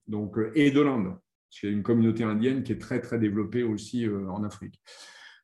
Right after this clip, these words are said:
Par contre, euh, ben, je pense que ça va prendre un peu de temps. Et le sujet de l'énergie, qui est le sujet, euh, de Schneider, est absolument clé. Parce que quand vous vivez dans des pays, euh, comme africains, vous savez que l'accès à l'énergie, c'est votre passeport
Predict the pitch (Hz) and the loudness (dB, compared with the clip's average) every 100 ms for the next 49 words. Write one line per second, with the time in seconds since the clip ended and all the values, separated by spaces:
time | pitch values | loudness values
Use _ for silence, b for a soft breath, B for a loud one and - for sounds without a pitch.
0 | _ 127 113 165 180 180 135 123 117 117 | _ 0 4 6 6 6 6 8 8 6
1 | 113 117 117 123 165 - 117 - 123 120 | 6 4 4 0 0 2 2 2 -2 -2
2 | 123 117 - 135 180 196 _ _ _ _ | -2 -6 -2 -2 -2 -6 _ _ _ _
3 | 117 135 127 165 175 180 160 165 147 151 | 4 4 4 6 8 8 8 8 6 4
4 | 170 123 107 - 139 127 147 120 110 107 | 4 2 0 -2 0 4 4 6 6 4
5 | 101 101 92 120 120 117 127 120 139 170 | 2 -2 -6 0 2 2 2 4 6 4
6 | - 127 120 135 - 135 135 135 135 123 | 0 -2 0 0 0 0 2 0 0 -2
7 | - 101 117 107 - _ _ _ 151 147 | -2 -4 0 0 -2 _ _ _ 2 4
8 | 139 131 143 135 151 131 110 113 113 127 | 4 2 2 4 4 4 4 4 4 2
9 | 139 131 104 98 92 120 107 - 117 - | 4 4 4 2 0 0 0 -2 -6 -2
10 | 113 147 165 143 113 127 131 127 110 101 | -2 0 0 0 -2 0 0 2 0 0
11 | - _ _ - 110 143 - 156 139 131 | -8 _ _ -2 2 2 2 2 4 4
12 | 131 123 113 156 180 180 135 120 110 - | 4 2 0 0 0 0 0 0 -2 0
13 | 139 - - 151 165 170 | 0 0 0 2 2 -4